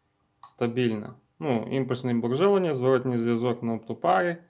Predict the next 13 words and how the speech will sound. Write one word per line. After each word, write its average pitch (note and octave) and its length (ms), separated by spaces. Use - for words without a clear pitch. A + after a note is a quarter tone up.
Напруга C3 520
має B2 260
бути B2+ 180
стабільна. G#2+ 640
Там C3 220
якісь A#2 280
десяті A#2+ 600
вольта C3+ 420
можуть A#2 500
десяті, B2 420
соті A#2+ 340
проскакувати. - 840
Тобто - 400